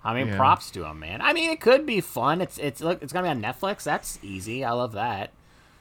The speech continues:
Speaker 2: That's easy. And
Speaker 1: Yeah.
Speaker 2: again, I've seen all of Jerry Seinfeld's directorial efforts since
Speaker 1: Yeah,
Speaker 2: it's
Speaker 1: dude.
Speaker 2: just that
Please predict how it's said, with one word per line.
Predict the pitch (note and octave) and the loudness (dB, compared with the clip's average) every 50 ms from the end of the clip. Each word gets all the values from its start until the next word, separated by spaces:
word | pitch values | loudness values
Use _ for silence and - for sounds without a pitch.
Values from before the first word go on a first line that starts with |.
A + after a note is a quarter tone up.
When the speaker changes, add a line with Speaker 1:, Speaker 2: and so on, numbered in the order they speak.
| - - _ _ _ - - | -20 -20 _ _ _ -14 -8
Speaker 2:
That's | D#2 E2+ G2 - - - | -6 -6 -6 -6 -6 -6
easy. | G#2 F#2+ F#2 F2 E2+ F2 E2+ E2 - - - | -6 -4 -4 -6 -6 -6 -6 -8 -10 -10 -6
And | F2+ F#2+ G2 | -2 -2 0
Speaker 1:
Yeah. | G#2 F#2 | 0 -2
Speaker 2:
again, | G2 A#2 C3+ E3+ D#3+ D3 C#3+ A#2 | 0 2 2 4 4 2 2 0
I've | F#2 G#2+ A2+ - | 0 -2 -2 -4
seen | - - A#2 A2 A#2 A#2+ A2+ A2+ A2 A2+ A2+ - - - - - - - - - | -6 -4 -2 -2 0 0 0 -2 -2 -4 -6 -8 -12 -16 -16 -18 -20 -10 -2 4
all | - F2+ G2 A2 A#2 | 6 6 6 6 6
of | A2 A2 G#2+ | 4 2 2
Jerry | A2+ A2+ A2 A2 | 4 4 4 4
Seinfeld's | - - A2 A2 G#2+ - A2 G2+ - | 4 4 4 4 4 0 -2 -2 0
directorial | - G#2 G#2+ G#2+ - - A2+ G#2+ G#2+ G#2+ G#2 F#2+ | 2 2 2 2 0 0 0 2 4 4 4 4
efforts | F#2+ A#2 - - F2+ F2+ - - - | 2 2 0 -2 -6 -6 -6 -8 -12
since | - - E2 - | -10 -10 -8 -6
Speaker 1:
Yeah, | F2+ F#2 | -8 -8
Speaker 2:
it's | - G2+ | -6 -4
Speaker 1:
dude. | A#2 | -4
Speaker 2:
just | - F#2 - - - - _ - | -4 -4 -4 -6 -12 -16 _ -2
that | G2+ F2+ - | 0 0 0